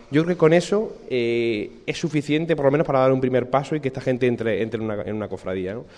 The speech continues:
Eh, el lado contrario, como decíamos, poco a poco tiene que haber un relevo generacional natural y necesario para que esto vaya cambiando. Y lo bueno es que con esa formación que decíamos, también del ejemplo, pues vayamos poco a poco cambiando esta, esta situación.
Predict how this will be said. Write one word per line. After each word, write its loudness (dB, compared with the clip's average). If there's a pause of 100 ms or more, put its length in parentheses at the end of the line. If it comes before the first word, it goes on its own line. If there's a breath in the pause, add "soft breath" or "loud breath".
(500 soft breath)
Eh, 2
el -2
lado 4
contrario, 0
como 0
decíamos, 2 (500)
poco -4
a -4
poco 0
tiene 0
que 0
haber 2
un -2
relevo 4
generacional 2
natural 2
y 0
necesario 0
para 0
que -6
esto -8
vaya 0
cambiando. -4 (560 loud breath)
Y -6
lo 4
bueno 4
es -2
que -12
con 0
esa -2
formación 2
que 2
decíamos, 0
también 0
del 0
ejemplo, 0
pues 0
vayamos -2
poco -6
a -2
poco -8
cambiando -6
esta, -8
esta -6
situación. -12